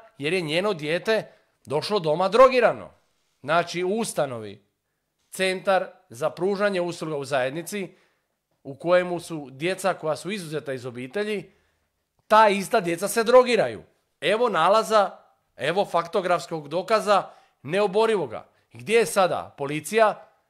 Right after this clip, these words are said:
Gdje je općinsko, županijsko državno odvjetništvo?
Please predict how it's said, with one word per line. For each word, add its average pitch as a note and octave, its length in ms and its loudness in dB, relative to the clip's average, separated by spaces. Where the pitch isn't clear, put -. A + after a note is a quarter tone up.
Gdje D3+ 240 2
je G3 140 2
općinsko, F3 500 -6
županijsko D#3+ 600 -4
državno D3 420 -4
odvjetništvo? F#3+ 720 -2